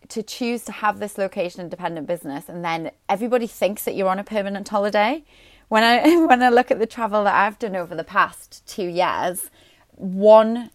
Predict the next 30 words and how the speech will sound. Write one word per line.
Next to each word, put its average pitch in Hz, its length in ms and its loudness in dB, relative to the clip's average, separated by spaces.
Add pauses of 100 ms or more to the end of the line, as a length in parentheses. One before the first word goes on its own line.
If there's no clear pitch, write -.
(200)
of 175 180 0
the, 180 380 2
one 202 280 4
of 214 120 -4
the 190 100 -4
trips - 440 -2
has 165 100 -6
actually 165 340 -2
been 180 160 -6
a 190 40 -10
holiday, 196 680 0
and 190 180 -8
every 208 240 0
single 202 380 -4
other 185 200 -2
trip 170 340 -6
has 165 140 -16
had 170 160 -4
a 170 40 -6
purpose 190 520 -4
and 170 100 -8
intention. 175 580 -8
I've 170 160 -6
been 151 180 -8
speaking 196 540 -8
somewhere, 180 500 -2
it's - 160 -4
been 160 200 -8
a 156 40 -10
meeting, 185 680 -8